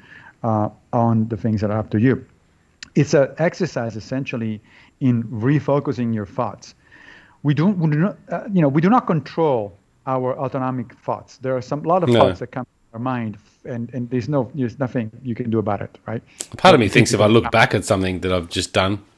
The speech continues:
Speaker 2: like yesterday
Speaker 1: Yeah.
Speaker 2: or last week, and think
Speaker 1: Yeah.
Speaker 2: on it might, might upset me more, 'cause maybe I'll go, "Oh, I didn't do that quite well," or, or
Speaker 1: Correct.
Speaker 2: that outcome didn't happen, and, and then
Speaker 1: Correct.
Speaker 2: start, uh, you know, being a little bit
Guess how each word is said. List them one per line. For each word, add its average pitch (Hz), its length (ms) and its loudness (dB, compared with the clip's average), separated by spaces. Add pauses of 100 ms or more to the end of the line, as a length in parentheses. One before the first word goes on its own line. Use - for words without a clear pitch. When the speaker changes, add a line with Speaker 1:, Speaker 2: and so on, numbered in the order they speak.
(420)
Speaker 2:
like 80 220 -8
yesterday 226 240 4
Speaker 1:
Yeah. 98 80 0
Speaker 2:
or 85 60 -2
last 92 320 0
week, 98 320 0 (560)
and 98 200 0
think 131 220 6
Speaker 1:
Yeah. 110 60 4
Speaker 2:
on 92 60 4
it 95 100 0
might, 101 280 2
might 107 220 4
upset 98 240 0
me 101 100 0
more, 107 360 6
'cause 92 280 -4
maybe 98 200 0
I'll 92 80 0
go, 95 200 0
"Oh, 92 360 -2
I - 20 -8
didn't 92 180 -4
do 87 120 -4
that 95 220 -2 (120)
quite 87 240 -2
well," 90 160 0
or, 82 120 -2
or - 20 -2
Speaker 1:
Correct. 170 380 0
Speaker 2:
that 98 160 4
outcome 101 360 0
didn't 87 180 -4
happen, 92 280 -2
and, 82 240 -6 (720)
and 92 100 -2
then 90 120 -2
Speaker 1:
Correct. 95 440 -2
Speaker 2:
start, - 40 -6
uh, 87 340 0
you 85 140 -10
know, 85 120 -4
being 90 200 -4
a 90 40 -4
little 92 160 -2
bit 90 280 -8